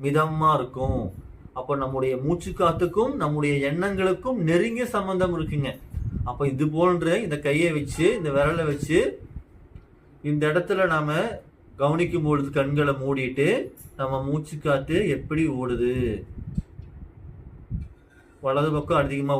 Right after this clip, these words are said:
ஓடுதா அப்படிங்க நாம தெரிஞ்சுக்க முடியும். இது எப்பெல்லாம் முடியுமோ, உங்களுக்கு கோவமா இருக்கு, அல்லது பஸ்ல போறீங்க, அல்லது கார்ல போறீங்க, ஏதேனும் ஒரு இக்கட்டான ஒரு சூழ்நிலை வருது, அது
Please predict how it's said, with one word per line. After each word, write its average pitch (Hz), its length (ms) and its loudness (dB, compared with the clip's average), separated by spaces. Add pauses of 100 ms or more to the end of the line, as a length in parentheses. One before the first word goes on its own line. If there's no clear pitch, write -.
ஓடுதா 127 320 0 (180)
அப்படிங்க 127 280 -4 (100)
நாம 147 180 -2 (120)
தெரிஞ்சுக்க 127 360 -2 (100)
முடியும். 110 420 -4 (460)
இது 131 160 0
எப்பெல்லாம் 185 480 2
முடியுமோ, 165 420 2 (340)
உங்களுக்கு 156 280 -6
கோவமா 156 400 2
இருக்கு, 139 280 0 (580)
அல்லது 143 280 2 (200)
பஸ்ல 135 280 0 (100)
போறீங்க, 143 380 0 (340)
அல்லது 143 200 0 (100)
கார்ல 151 320 4 (100)
போறீங்க, 139 340 0 (920)
ஏதேனும் 165 420 2
ஒரு 156 120 2 (440)
இக்கட்டான 165 420 0
ஒரு 156 140 0
சூழ்நிலை 160 380 4
வருது, 139 320 2 (1400)
அது 143 120 2